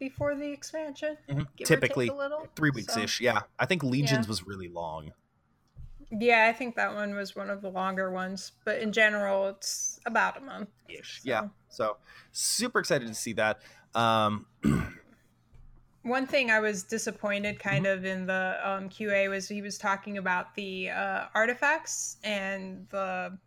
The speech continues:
Speaker 1: retiring of 'em, and he said that with patch, uh, eight point oh, the weapons are considered retired and, like, the traits will not be active anymore. And the reason I was disappointed is I don't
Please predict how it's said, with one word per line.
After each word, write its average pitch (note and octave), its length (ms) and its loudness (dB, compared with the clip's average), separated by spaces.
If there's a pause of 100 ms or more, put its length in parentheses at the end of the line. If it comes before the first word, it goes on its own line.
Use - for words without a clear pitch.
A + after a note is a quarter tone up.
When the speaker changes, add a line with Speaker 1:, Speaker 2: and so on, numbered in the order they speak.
(120)
Speaker 1:
retiring G3+ 480 -2
of G3+ 100 -4
'em, G3+ 200 -4
and F#3+ 120 -4
he F#3+ 160 -4
said F#3+ 260 -4
that F#3 320 2
with G#3 240 -6
patch, - 560 -4
uh, F#3+ 400 0
eight G#3 200 -4
point F#3+ 280 -2
oh, F#3 460 -2
the F3+ 340 -6 (560)
weapons G#3+ 540 2
are G3 80 -2
considered G3 680 -6
retired F#3 800 -2
and, F3+ 220 -6
like, F3+ 160 -6 (140)
the G3 140 -8
traits G3 520 -8
will A3 320 -6
not A#3 240 -2
be B3 100 -8
active A#3 380 -4
anymore. C#4 640 -4
And A3 80 -6
the A3+ 80 -2
reason B3+ 320 -2
I A#3 80 -4
was G#3+ 140 -4
disappointed G#3 840 -4
is F#3+ 320 -6
I - 140 -4
don't A3+ 300 -2